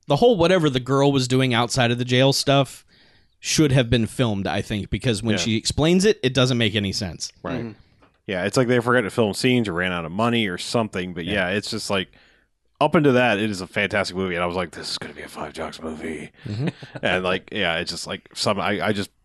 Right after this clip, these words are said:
Speaker 2: I wouldn't normally be, go back and pick it, but, uh, like, that scene, something about it was like, "Right there, this is it. This is the last good scene."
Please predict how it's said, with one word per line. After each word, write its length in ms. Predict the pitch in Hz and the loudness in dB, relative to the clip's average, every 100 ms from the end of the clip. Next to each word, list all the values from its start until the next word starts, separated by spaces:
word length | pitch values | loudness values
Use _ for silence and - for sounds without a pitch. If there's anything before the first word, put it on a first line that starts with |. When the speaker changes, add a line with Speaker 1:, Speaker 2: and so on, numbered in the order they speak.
| _ - 104 117 | _ -16 -8 -4
Speaker 2:
I 80 | 139 | 2
wouldn't 240 | 143 160 | 4 6
normally 320 | 147 147 143 123 | 6 4 6 4
be, 120 | 123 | 2
go 160 | 131 123 | 2 4
back 200 | 113 110 | 4 0
and 100 | 95 | -2
pick 160 | 113 | -2
it, 80 | 90 | -2
but, 100 | 87 82 | -4 -4
uh, 60 | |
like, 180 | 85 87 | -6 -4
that 200 | 101 101 | -4 -4
scene, 400 | - 98 85 80 - _ | -4 -6 -6 -10 -18 _
something 320 | - - 101 90 | -14 -8 -6 -2
about 200 | 92 85 | -2 -2
it 60 | |
was 120 | 80 82 | -6 -8
like, 140 | 80 _ - | -10 _ -10
"Right 120 | 98 | -8
there, 280 | 110 101 85 | -6 -6 -6
this 160 | 85 90 | -8 -12
is 140 | 82 | -10
it. 240 | 92 80 - | -8 -8 -12
This 120 | 82 | -16
is 60 | |
the 60 | 85 | -10
last 200 | 82 85 | -10 -10
good 140 | 85 - | -12 -14
scene." 300 | 82 76 | -16 -18